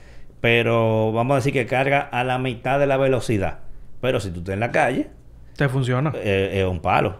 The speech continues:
Speaker 1: O sea, te funciona bastante bien. Eh, entonces, ahí lo dejamos. Tú no tienes ningún otro, ¿verdad?
Speaker 2: Ya no hay más.
Speaker 1: Perfecto. Ahí lo dejamos. Yo le voy a poner todos esos enlaces en la descripción del video.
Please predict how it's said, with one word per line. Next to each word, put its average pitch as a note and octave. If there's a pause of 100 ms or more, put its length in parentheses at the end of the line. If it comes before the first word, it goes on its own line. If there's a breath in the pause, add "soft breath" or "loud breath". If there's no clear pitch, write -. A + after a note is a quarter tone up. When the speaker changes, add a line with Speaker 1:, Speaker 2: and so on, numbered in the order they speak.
Speaker 1:
O -
sea, F2+
te E2+
funciona F2
bastante F2+
bien. A2 (640)
Eh, F2+
entonces, A#2+ (920 soft breath)
ahí B2+
lo D#3
dejamos. F#2+
Tú A2
no A#2
tienes A2+
ningún A2
otro, C3+
¿verdad? C3+
Speaker 2:
Ya D3
no D3
hay C3+
más. A#2 (160)
Speaker 1:
Perfecto. F2+
Ahí G2+
lo C3
dejamos. C#3+
Yo C3
le D#3
voy E3
a D#3+
poner D#3+ (460 loud breath)
todos D3
esos C#3
enlaces A#2+
en A2
la A2
descripción A#2
del A#2+
video. A#2